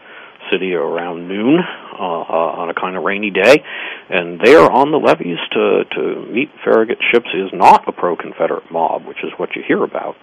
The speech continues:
uh, but is in fact a, a group of, uh, civilians from the city, um, overwhelmingly white, apparently, um, who are waving U S flags and, and, and waving happily to the Union fleet as it arrives. This,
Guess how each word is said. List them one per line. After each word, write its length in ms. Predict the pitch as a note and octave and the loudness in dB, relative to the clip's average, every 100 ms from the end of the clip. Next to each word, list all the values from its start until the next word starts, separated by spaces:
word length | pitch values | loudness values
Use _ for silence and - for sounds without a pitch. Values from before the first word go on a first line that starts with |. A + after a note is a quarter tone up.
| - | -10
uh, 300 | F2 F2 E2 | -8 -6 -8
but 140 | F2+ B2 | -8 -10
is 80 | A#2 | -10
in 80 | B2+ | -2
fact 340 | A#2 A#2 - | 0 0 0
a, 300 | G#2+ G2+ G2+ - G2+ | 2 2 0 -2 -4
a 40 | F#2 | -4
group 260 | G2 C3 - - | -4 -4 -6 -10
of, 380 | F#2+ F#2 G2 F#2 - - - - - _ | -6 -6 -6 -10 -14 -18 -20 -20 -20 _
uh, 380 | G2+ F#2 F#2 F#2 - | -10 -6 -6 -6 -6
civilians 440 | F#2+ F#2+ B2 A3 - - | -4 -2 -2 -4 -10 -6
from 180 | E3 | -6
the 60 | C3 - | -6 -4
city, 240 | G2 B3+ - _ - | -2 -2 -8 _ -16
um, 420 | F#2 F#2 F2+ F2+ - | -12 -12 -12 -10 -8
overwhelmingly 600 | G2+ G2+ G2 A#2+ A2+ E2 | -4 -2 -2 -2 -6 -4
white, 280 | - - - - | -4 -4 -8 -12
apparently, 460 | - G#2 - G3 - - - - - | -8 -8 -4 -6 -6 -20 -20 -20 -8
um, 200 | G#2 G#2 G#2 | -2 -2 2
who 100 | C3+ | 2
are 100 | A2 | 4
waving 360 | A2+ E3 D3+ | 4 2 0
U 100 | C#3+ | 2
S 80 | D#3+ - | 2 2
flags 360 | A3 B3+ - - - - - | 0 0 -8 -14 -14 -20 -8
and, 340 | G2 F#2+ F2+ | -6 -6 -8
and, 300 | E2+ F#2+ F#2 | -6 -6 -6
and 200 | G#2+ G2 | -6 -2
waving 320 | F#2 C3 C3 A2+ | 2 2 2 -2
happily 440 | A#2 - F2 A#1+ - | -2 0 -2 -2 -8
to 80 | - | -12
the 100 | E2 | -10
Union 320 | F2+ G2 G2+ - | -10 -10 -10 -6
fleet 220 | A#2+ - | -6 -6
as 120 | - - | -12 -10
it 80 | - | -12
arrives. 420 | - - - - - - - - - - _ | -8 -6 -6 -10 -18 -20 -20 -18 -20 -20 _
This, 120 | - | -2